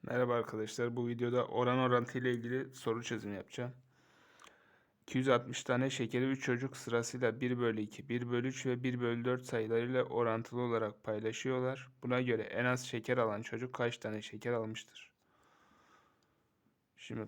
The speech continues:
K bölü iki artı K bölü üç artı K bölü dört dersek bu oranlara,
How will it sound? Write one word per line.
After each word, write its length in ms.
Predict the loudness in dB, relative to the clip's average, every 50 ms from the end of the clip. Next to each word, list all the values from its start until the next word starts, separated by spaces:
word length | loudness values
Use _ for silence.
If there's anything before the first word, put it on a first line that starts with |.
| -6 -4
K 280 | 2 6 6 8 8 8
bölü 220 | 6 4 4 2
iki 480 | 0 -2 -4 -4 -4 -4 -4 -6 -8 -10 -4
artı 440 | 0 2 2 2 0 -2 -8 -12 -10
K 360 | -6 0 4 6 6 6 4
bölü 200 | 2 -2 -4 -4
üç 480 | -6 -4 -4 -4 -4 -4 -6 -8 -10 -12 -16 -20 -12 -6 -2
artı 380 | 0 0 -2 -2 -6 -12 -14 -6
K 320 | 0 2 2 4 2 2
bölü 260 | -2 -4 -4 -4 0
dört 400 | 0 2 2 0 -2 -8 -18 -20 -20 _ _ _ _ 2
dersek 500 | 2 2 2 2 -2 -4 -6 -8 -4 -2
bu 120 | -2 0
oranlara, 560 | 0 0 -2 -2 -4 -4 -4 -4 -4 -6 -8